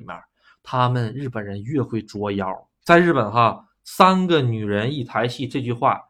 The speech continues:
简直了。呃，怎么说呢？就是日本就是咱们这个范本儿哈，真的是他能把这出戏演得跌宕起伏，哎，搞个一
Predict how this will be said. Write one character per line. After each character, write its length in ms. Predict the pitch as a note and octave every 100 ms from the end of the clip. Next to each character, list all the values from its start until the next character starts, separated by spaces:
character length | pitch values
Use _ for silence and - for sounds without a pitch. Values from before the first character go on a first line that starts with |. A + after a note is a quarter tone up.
| _ _ -
简 200 | A2+ G2
直 140 | G#2
了。 220 | A#2+ - _ _ _
呃， 720 | - A#2+ A#2+ A#2 A#2 A#2 A#2 A#2 A#2 _ _ _ _ _
怎 100 | -
么 120 | C3
说 160 | B2 D3
呢？ 120 | C#3+
就 80 | C3+
是 100 | C#3
日 200 | F#3+ G#3+
本 300 | - A2 G#2+
就 120 | C#3
是 180 | C3 B2+
咱 160 | A2 A#2+
们 140 | C3+
这 80 | B2+
个 80 | C3
范 240 | - D3
本 100 | A2
儿 80 | F#2+
哈， 160 | - F#2 _ -
真 200 | B2+ B2+
的 100 | G#2
是 240 | G2 - _ _
他 120 | D#3+
能 100 | E3
把 120 | A#2
这 120 | G#2+ C#3+
出 160 | D3+
戏 320 | C#3+ - B2 - -
演 140 | B2 A2
得 120 | A#2
跌 360 | A#2 F#3+ F#3
宕 360 | F3+ G3+ D#3 A#2
起 320 | - - B2+
伏， 360 | F#2+ A2 A#2+ - _ -
哎， 160 | B2+
搞 180 | - A2+
个 140 | A#2 C#3
一 420 | E3 F3 E3+